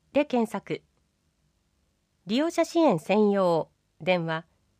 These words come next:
四四一の七七二二。サテライト広場、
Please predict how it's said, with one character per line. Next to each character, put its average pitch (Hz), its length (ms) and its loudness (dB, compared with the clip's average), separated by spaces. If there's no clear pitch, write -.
四 302 280 2
四 302 320 2
一 254 240 -2
の 170 240 0
七 202 260 2
七 277 320 2
二 208 320 0
二。 233 380 0
サ - 160 -4
テ 311 140 0
ラ 330 100 2
イ 320 80 0
ト 311 100 -4
広 262 300 -2
場、 143 160 -2